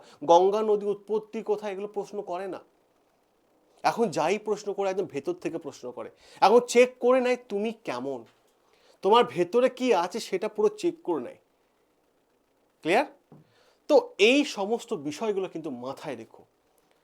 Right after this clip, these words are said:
আজকে যদি তোমাকে প্রশ্ন পেপার দিয়ে দেওয়া হয়, তুমি সি-, নিশ্চিত তো যে একশোতে একশো তুলে নেবে, বা একশোতে নব্বই বা সত্তর তুলে নেবে, বা ষাটও তুলে নেবে? যদি তুমি নিশ্চিত হয়ে থাকো, তাহলে ভাই পরীক্ষার এক মাস আগে পড়ো বা পরীক্ষা দশ দিন আগে পড়াশোনা করো।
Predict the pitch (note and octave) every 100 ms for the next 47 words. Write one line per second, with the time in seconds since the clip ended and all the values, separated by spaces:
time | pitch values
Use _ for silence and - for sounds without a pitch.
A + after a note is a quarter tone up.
0 | - C#3+ D3 A3 A3+ B3 A#3+ A#3+ A#3 A#3+
1 | G#3 A#3+ A#3 A3+ A3 G#3 A3+ A#3 G3+ A#3
2 | - _ _ G#3+ G#3 - A3 F#3+ F3+ F3
3 | - C4+ - C#4+ F#3 - _ _ - E3+
4 | D3 - - G3 E3+ D#3 - - G3 F#3+
5 | F#3 G#3+ _ _ _ _ _ _ _ _
6 | - G3 F#3 - G#3 G3 F#3 E3 G3+ G3
7 | - F3 - G3+ G3+ G3 F#3+ G#3+ - G3+
8 | A3 - F3 D3 F3 G#3+ G#3+ G3+ G3+ G3
9 | A3 _ _ _ _ _ _ _ _ _
10 | _ _ E3+ F#3 G#3 A3+ G#3+ A#3 G#3 A#3+
11 | A#3+ A#3+ A3+ G3 E3+ F#3 D#3+ D3+ D#3+ C#3+
12 | D#3 D#3+ D3+ D3 F3+ A3 - - - F3+
13 | F3 D#3 E3+ C#3+ C3 C3 B2 A#2+ A#2 A#2
14 | A#2 A2+ A#2 A2